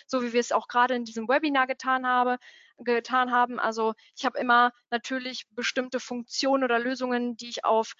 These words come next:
eine Herausforderung mappen kann. Und, ähm, nach dieser ersten Demo schauen wir dann in weiteren Terminen, in Beratungsterminen, Demoterminen, je nachdem, was das Team so braucht, ähm, wie sich die Anforderungen auch entwickeln, entwickeln können in Zukunft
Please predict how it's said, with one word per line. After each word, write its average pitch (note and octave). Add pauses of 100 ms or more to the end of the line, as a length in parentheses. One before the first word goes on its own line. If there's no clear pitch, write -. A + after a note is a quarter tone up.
(200)
eine A#3
Herausforderung C4+
mappen C4+
kann. B3+ (380)
Und, A#3+
ähm, A#3 (140)
nach B3 (120)
dieser B3+
ersten B3
Demo C4 (260)
schauen C4
wir B3+
dann A#3+
in A3+
weiteren B3
Terminen, B3+ (200)
in A3+
Beratungsterminen, B3
Demoterminen, A#3+
je A#3+
nachdem, A#3+
was A#3 (220)
das A#3+
Team C4
so A#3
braucht, A#3 (300)
ähm, A#3+ (120)
wie D4
sich D4+
die C#4
Anforderungen C#4+
auch B3
entwickeln, C4 (100)
entwickeln A3
können C#4
in D4
Zukunft D4+